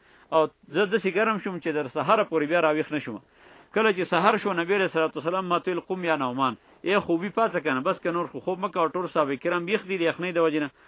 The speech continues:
او تا چې ځان پټ کړی دی، ځان دې رانغښتلی دی.» نو په دې آیتونو کې الله تعالی چې هغه واقعه ته اشاره کوي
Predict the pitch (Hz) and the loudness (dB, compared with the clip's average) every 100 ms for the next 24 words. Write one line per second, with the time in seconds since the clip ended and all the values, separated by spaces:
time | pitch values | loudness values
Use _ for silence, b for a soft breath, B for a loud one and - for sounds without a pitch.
0 | b - 151 185 190 170 165 170 180 - | b -4 0 0 0 2 2 4 2 0
1 | - 196 190 165 160 143 170 156 143 131 | -2 0 0 0 -4 -4 -2 -2 -2 -4
2 | 117 - 123 95 - b b b b b | -4 -2 -2 -4 -8 b b b b b
3 | b b 160 139 180 226 175 - 208 190 | b b -4 -2 2 4 4 0 -6 -2
4 | 165 151 147 165 185 185 175 170 175 165 | 0 0 0 0 0 0 -4 2 2 4
5 | 151 - 185 151 131 147 175 190 | 2 2 -2 -2 -2 -2 0 -2